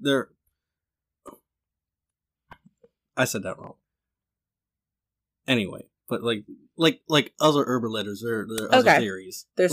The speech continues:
Speaker 2: sort of
Speaker 1: there
Speaker 2: featured in other urban legends?
Speaker 1: No, like, th-, like, other, like, urban legends, there, there are theories that explain away, you
Speaker 2: Oh,
Speaker 1: know,
Speaker 2: yeah, yeah,
Speaker 1: why,
Speaker 2: yeah.
Speaker 1: why
Speaker 2: Okay.
Speaker 1: this is happening to somebody.
Speaker 2: Okay.
Speaker 1: That's why I said it <laughs> wrong.
Speaker 2: That's okay.
Speaker 1: So,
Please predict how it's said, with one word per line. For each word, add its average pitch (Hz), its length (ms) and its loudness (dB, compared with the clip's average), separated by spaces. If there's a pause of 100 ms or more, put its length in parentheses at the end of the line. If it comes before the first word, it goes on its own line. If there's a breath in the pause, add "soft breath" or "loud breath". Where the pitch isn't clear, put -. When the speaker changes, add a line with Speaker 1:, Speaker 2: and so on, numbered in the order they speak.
Speaker 2:
sort - 40 8
of 180 60 10
Speaker 1:
there 156 80 2
Speaker 2:
featured 202 380 4
in 170 240 2
other 175 400 6
urban 170 340 4
legends? 160 220 6
Speaker 1:
No, 135 240 8
like, 127 220 4
th-, 196 160 -2
like, 170 260 2 (240)
other, 190 280 6 (120)
like, 160 300 0
urban 208 200 2
legends, 185 420 2
there, 175 300 2
there 190 120 2
are 160 40 0
theories 113 360 0
that 113 60 -2
explain 113 280 -4
away, 101 500 -4
you 123 120 -4
Speaker 2:
Oh, 262 40 8
Speaker 1:
know, 240 60 8
Speaker 2:
yeah, 185 160 8
yeah, 151 160 6
Speaker 1:
why, 123 140 6
Speaker 2:
yeah. 139 60 4
Speaker 1:
why 131 120 4
Speaker 2:
Okay. 120 60 4
Speaker 1:
this 117 120 0
is 117 100 -4
happening 104 360 0
to - 60 -10
somebody. 95 340 -8 (340)
Speaker 2:
Okay. 226 280 4
Speaker 1:
That's 220 180 2
why 120 80 6
I 107 40 4
said 107 180 -4
it 107 40 -2
<laughs> - 20 -2
wrong. 160 360 6 (840)
Speaker 2:
That's 185 200 0
okay. 180 360 6
Speaker 1:
So, 143 360 4